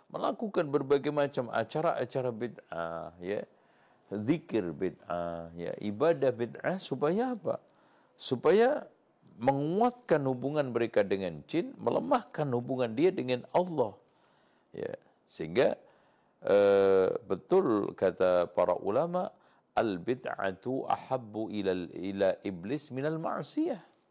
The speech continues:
Bid'ah itu lebih dicintai oleh iblis ketimbang maksiat.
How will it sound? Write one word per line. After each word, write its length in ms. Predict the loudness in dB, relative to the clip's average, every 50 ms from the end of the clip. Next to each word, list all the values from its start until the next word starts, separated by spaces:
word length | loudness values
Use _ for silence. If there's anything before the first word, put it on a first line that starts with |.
| _ _ _ _ _ _ _ _ _ _
Bid'ah 400 | -2 -2 -2 -2 -2 -4 -2 -2 -2
itu 240 | -2 -2 -2 -2 -2
lebih 280 | -2 -2 -2 -2 -4 -2
dicintai 640 | -4 -8 -6 -4 -2 -2 -2 -2 0 0 2 2 0
oleh 320 | 0 -2 0 0 0 -2
iblis 320 | -2 -4 -2 -2 -4 -4 -4
ketimbang 400 | -8 -4 -2 -2 -2 -2 -2 -4
maksiat. 640 | -4 -8 -8 -8 -8 -4 -2 -2 -2 -2 -6 -12